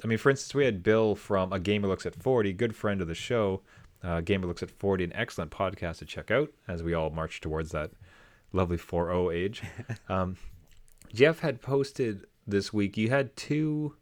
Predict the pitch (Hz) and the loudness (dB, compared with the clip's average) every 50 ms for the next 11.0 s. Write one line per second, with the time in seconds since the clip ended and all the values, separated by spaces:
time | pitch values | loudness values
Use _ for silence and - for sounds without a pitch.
0 | _ _ _ _ _ _ _ _ _ _ _ _ _ - 143 131 127 - 135 113 | _ _ _ _ _ _ _ _ _ _ _ _ _ -2 -2 0 0 0 0 2
1 | 110 117 110 104 98 104 101 90 - - - 110 - - - - 80 76 - - | 4 4 4 4 4 2 0 -2 -2 -2 -2 -2 0 0 0 0 0 -2 -4 -8
2 | - - - _ _ _ _ _ 139 151 135 90 87 85 90 82 101 90 90 113 | -16 -20 -20 _ _ _ _ _ -4 -2 -2 0 0 -2 -2 -4 -4 -2 -2 -2
3 | 123 127 107 123 139 127 127 123 - 117 104 - - 104 95 87 - - 82 82 | 0 4 6 6 6 6 6 4 4 2 0 2 2 0 0 0 0 -2 -2 -2
4 | 82 - 95 90 85 90 90 92 92 90 87 85 82 80 - 85 85 82 80 78 | -2 -2 -2 -2 0 2 2 2 4 4 2 2 0 -2 -4 -6 -6 -6 -6 -6
5 | 78 - - _ _ _ - 101 85 92 87 90 - - 87 82 80 80 85 90 | -8 -10 -14 _ _ _ -8 -4 0 2 2 2 0 -2 -4 -4 -4 -4 -2 -2
6 | 90 82 80 - - _ - - - _ _ 107 92 98 98 95 98 95 92 127 | -2 -2 -2 -6 -10 _ -20 -20 -20 _ _ -4 0 0 0 0 0 2 4 4
7 | 151 170 160 151 123 - - - 104 95 92 92 90 87 - - 92 87 87 82 | 4 6 4 2 0 0 -2 -4 -2 -2 -2 -2 -4 -4 -4 -4 -4 -2 -2 -2
8 | 87 90 85 87 85 82 - 85 - - 143 147 139 139 135 131 120 113 113 190 | -2 -2 -2 -2 -4 -6 -6 -8 -2 2 4 4 4 4 2 0 0 0 0 0
9 | 202 - - 147 135 - - - 113 107 98 92 113 113 110 104 104 - - - | 0 2 2 2 2 2 0 -2 -2 0 2 2 4 4 4 4 2 0 -4 -4
10 | - 185 214 202 - 135 113 101 - - - 90 82 - - 87 82 80 85 | -2 -2 -2 -2 -2 -4 -4 -4 -4 -4 -4 -4 -4 -4 -4 -4 -2 -2 -4